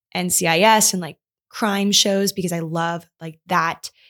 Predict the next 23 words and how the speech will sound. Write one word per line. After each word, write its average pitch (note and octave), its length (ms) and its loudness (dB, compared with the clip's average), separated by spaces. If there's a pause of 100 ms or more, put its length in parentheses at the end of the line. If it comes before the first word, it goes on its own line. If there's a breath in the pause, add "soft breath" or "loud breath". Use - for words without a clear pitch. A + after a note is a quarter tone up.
(340 soft breath)
element. A#3+ 460 2
And, G3+ 120 0
like, F#3+ 280 -6
there's G#3 260 2
no F#3 400 2
better F3+ 380 -2
high E3+ 760 -2
than E3+ 640 -2 (360)
predicting F#3 580 -4
the F3+ 180 -2
ending E3+ 300 0
to A#3 60 2
something A#3+ 360 0
and G3+ 140 2
being E3 240 -2
right. - 400 -8 (560 soft breath)
So G3+ 340 6
that A3+ 300 6
is G4+ 100 2
why F#4+ 120 2
I F#3 180 2
love E3 180 -4
stories. - 640 -8